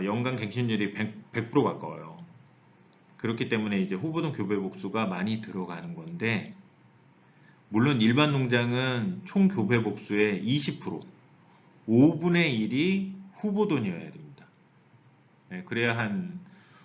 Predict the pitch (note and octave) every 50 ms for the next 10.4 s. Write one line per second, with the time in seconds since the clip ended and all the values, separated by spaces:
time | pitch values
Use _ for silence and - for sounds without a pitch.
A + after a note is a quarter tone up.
0 | - - G#2+ A2+ A#2+ A#2 - - C3 B2 G#2+ F#2+ F2+ E2 - F#2 F2+ F2 F2 E2+
1 | E2+ E2 - - - - - - - - _ _ - F#2+ G#2 G#2+ A2+ A#2+ A2+ A2
2 | A2 G#2+ G2 G#2 A#2+ A2+ G#2+ G#2 G#2 G#2 F2 E2 D#2+ D#2 D#2 D2+ - D#2+ E2+ G#2
3 | C#3 - - - - _ _ _ _ - E2+ F2 E2 E2+ F#2+ A#2+ - - - -
4 | - - - - - - _ _ _ _ _ _ _ _ _ - - - - -
5 | - - - - - - - - C#3 C#3 D3 C3 C#3 D3+ C#3+ A#2+ A2+ - - A#2
6 | B2+ - - G#3+ F#3+ F#3+ - - A#2+ A#2+ A#2 A#2 B2+ A2 G2 - F#2+ F#2 F2 F2
7 | F2 D#2+ D#2+ - D2+ D#2+ F#2 A#2+ C3+ - - - - - - - - - A2 A#2
8 | C3+ E3 F#3+ G3+ G#3+ A3 G#3+ A3 - A3 A3+ A#3 A#3 A3 - - A#3+ B3+ C4 C4+
9 | C4 G#3+ A3 - - - - - G2 F2+ G#2 G2+ F#2+ F#2 F2+ F2 E2+ E2+ D#2 D#2
10 | D2+ D2+ D2 D2+ D#2 D#2+ E2